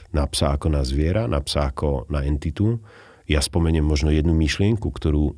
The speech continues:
ktorá mňa vedie tým celým mojim životom. A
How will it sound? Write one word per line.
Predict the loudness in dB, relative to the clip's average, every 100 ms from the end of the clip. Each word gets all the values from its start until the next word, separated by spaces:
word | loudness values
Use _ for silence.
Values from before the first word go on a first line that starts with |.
| -10 -10
ktorá | -4 0 0
mňa | 0 2 2
vedie | 2 2 2 2 0 -4 -4
tým | -2 0
celým | 0 0 2
mojim | 2 2
životom. | 0 0 0 0 0 -2 -10 -20 -20 -20 -4
A | -2 0